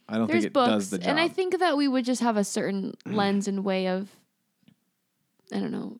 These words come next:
Speaker 2: sharing the Enneagram
Speaker 1: Mm-hmm.
Speaker 2: for families, like, with families really in mind.
Speaker 1: Yeah.
Speaker 2: So that's a goal. That's a big goal, but a really cool goal.
Speaker 1: That's a big one.
Speaker 2: Yeah.
Speaker 1: Yeah. Uh, anything else? What would you
Speaker 2: Yeah,
Speaker 1: say?
Speaker 2: I would say, well,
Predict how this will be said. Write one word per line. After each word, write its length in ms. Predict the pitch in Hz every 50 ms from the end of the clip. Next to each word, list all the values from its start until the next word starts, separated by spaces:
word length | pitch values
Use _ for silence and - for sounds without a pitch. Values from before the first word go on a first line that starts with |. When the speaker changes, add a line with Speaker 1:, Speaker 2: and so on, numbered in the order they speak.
| _ -
Speaker 2:
sharing 440 | - - - 202 196 190 185 196
the 80 | 196 -
Enneagram 680 | - 170 170 160 156 - - - - - - - 226
Speaker 1:
Mm-hmm. 260 | 214 190 - 214 214 214 - _
Speaker 2:
for 180 | - - 214 190
families, 520 | - - 208 196 185 147 - - 233 - -
like, 160 | - - -
with 140 | 226 208 190
families 440 | - - 208 208 202 196 196 208 - -
really 240 | 202 190 190 -
in 120 | 175 190 -
mind. 400 | - - - - - - - - _ _ _ -
Speaker 1:
Yeah. 200 | - 95 90 - - _ - _ _ -
Speaker 2:
So 360 | - - 233 214 202 202 208 220 - _ _ _
that's 300 | - 202 220 320 - -
a 60 | 494 269 - -
goal. 360 | - 190 185 180 180 180 190
That's 200 | 202 220 254 -
a 60 | - 214
big 260 | - 202 196 196 -
goal, 220 | - 180 175 170
but 240 | 175 - - - 196
a 60 | 190 175
really 240 | 185 202 208 214 196 -
cool 380 | - - - 196 196 202 202
goal. 340 | 196 - - 73 50 - -
Speaker 1:
That's 140 | - - -
a 40 | 98
big 200 | 82 82 95 90
one. 260 | 85 78 69 67 - - _ _ _ -
Speaker 2:
Yeah. 360 | 214 190 190 - - - 196 -
Speaker 1:
Yeah. 240 | - 95 180 82 - - _ _ _ _ _ _ _ _ _ - - - - - - - - 381 - - _ _ _ _ _ - -
Uh, 180 | 101 104 101 101
anything 340 | 90 104 117 123 131 151 131
else? 260 | 139 175 190 - -
What 40 | -
would 80 | 254 240
you 60 | 269
Speaker 2:
Yeah, 200 | 240 233 233 233 226
Speaker 1:
say? 160 | 190 170 - - -
Speaker 2:
I 220 | - 226 240 262
would 140 | 285 302 277
say, 460 | - 339 330 330 339 339 339 339 - - _ _ _ _ _ _ _ _ _ _ _ _ _ _ -
well, 440 | 214 220 220 214 196 180 87 -